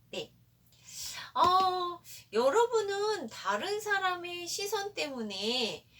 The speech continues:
자기가 별로 내키지 않는데도 하고 있는 일이 없으신가요? 저는 가끔 있어요.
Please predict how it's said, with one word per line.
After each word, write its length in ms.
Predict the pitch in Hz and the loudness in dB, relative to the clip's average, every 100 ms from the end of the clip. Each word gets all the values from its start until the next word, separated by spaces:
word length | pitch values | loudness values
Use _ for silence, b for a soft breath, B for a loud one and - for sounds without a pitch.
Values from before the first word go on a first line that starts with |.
| B B - | B B -12
자기가 540 | - 196 254 254 254 | -10 -10 -8 -4 -4
별로 600 | - 170 180 220 247 254 b b b _ _ _ | -6 -8 -2 2 2 0 b b b _ _ _
내키지 520 | - 208 - 311 294 285 | -8 -8 -6 -8 -2 0
않는데도 640 | 156 175 247 262 233 202 | 0 -2 -4 -2 -2 -2
하고 440 | 208 359 403 403 | -4 -4 -2 -2
있는 540 | 349 202 190 202 196 151 | -2 -6 -8 -10 -8 -10
일이 420 | 165 170 165 165 - | -10 -10 -10 -10 -12
없으신가요? 1000 | 156 - 262 311 302 185 160 214 427 - _ _ _ _ | -18 -12 -10 -8 -6 -6 -2 0 -2 -4 _ _ _ _
저는 300 | 226 262 349 | -4 -4 0
가끔 420 | 185 - 233 226 | 0 0 -2 -8
있어요. 600 | 156 - 196 160 - - | -8 -6 -4 -4 -8 -16